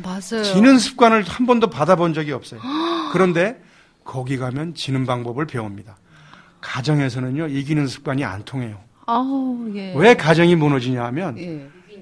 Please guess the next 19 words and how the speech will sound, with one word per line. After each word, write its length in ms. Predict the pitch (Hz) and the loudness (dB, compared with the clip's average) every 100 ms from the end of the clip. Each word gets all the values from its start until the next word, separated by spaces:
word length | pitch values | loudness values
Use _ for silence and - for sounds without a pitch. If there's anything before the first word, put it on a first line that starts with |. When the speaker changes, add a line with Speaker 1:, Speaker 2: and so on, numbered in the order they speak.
| - _ _ | -20 _ _
Speaker 1:
아, 180 | 147 135 | -14 0
자꾸 240 | 139 175 202 | 6 6 8
Speaker 2:
남편들이 300 | 240 220 262 | 6 8 8
Speaker 1:
이기려고 340 | 269 220 190 | 10 8 4
하는구나. 340 | 165 147 131 | -8 -10 -12
Speaker 2:
그럼요. 420 | - 285 262 165 113 | -4 2 2 2 0
마누라 440 | 135 214 254 254 | 4 6 8 8
이기려고 340 | 226 233 233 226 | 6 4 6 6
그러고 200 | 226 226 | 6 6
애들한테 460 | 180 208 208 220 170 | 8 8 4 4 0
이기려고 360 | 202 240 233 | 4 8 8
그러는 180 | 190 160 | 6 2
거예요. 240 | 139 107 - - - - _ _ _ | -2 -4 -12 -20 -20 -20 _ _ _
마누라한테도 600 | 190 233 254 240 233 233 | 6 8 8 8 6 0
기를 260 | - 247 277 | 4 6 6
쓰고 200 | 277 247 | 6 4
이기려고 360 | 180 175 165 | 4 6 6
그러는 180 | 143 131 | 4 -2
거예요. 220 | 120 107 | -6 -12